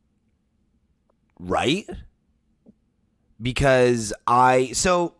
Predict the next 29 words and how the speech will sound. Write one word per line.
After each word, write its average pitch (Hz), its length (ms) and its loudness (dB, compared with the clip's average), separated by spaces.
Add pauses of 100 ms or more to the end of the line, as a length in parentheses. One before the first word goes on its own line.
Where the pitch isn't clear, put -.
like 180 360 4
you, 107 420 -2
right? 120 320 0
Like, 113 380 -2
I, 131 420 0
I 139 140 0
remember 143 560 0
being 120 640 -4
a 110 100 -8
kid, 95 480 -8 (720)
and 110 280 0
when 117 100 0
I 120 60 2
was 123 100 -2
a 123 80 -6
really 214 300 2
little 156 240 2
kid, 107 560 -2
we 117 120 -6
bought, 123 280 0
like, 117 200 -2
all 127 200 2
my 131 140 0
video 117 220 0
games 107 240 -4
at 95 80 -8
Toys 90 280 -4
R 73 160 -12
Us. - 280 -18